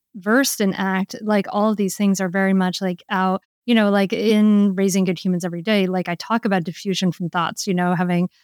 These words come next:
like, been, had my mind blown years ago by Russ Harris's <laughs> work, The Illustrated Happiness Trap. I love the illustrated version. <laughs> And all these things.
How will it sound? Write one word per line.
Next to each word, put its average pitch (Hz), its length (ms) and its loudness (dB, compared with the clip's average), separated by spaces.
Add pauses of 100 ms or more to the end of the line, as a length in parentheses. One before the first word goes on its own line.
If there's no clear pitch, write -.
(300)
like, 185 320 0
been, 202 220 2
had 214 220 0
my 196 140 4
mind 185 300 2
blown 190 420 0
years 190 420 0
ago 185 240 0
by 185 300 0
Russ 196 580 -4
Harris's 202 640 0 (100)
<laughs> - 80 -20
work, 254 460 2 (760)
The 247 160 -2
Illustrated 196 580 2
Happiness 196 560 2 (140)
Trap. 202 320 -2
I 208 100 -2
love 190 220 0
the 196 100 -6
illustrated 196 480 -2
version. 208 280 0 (220)
<laughs> 381 100 2 (1160)
And 214 160 0
all 202 220 -2
these 190 260 -4
things. 196 400 0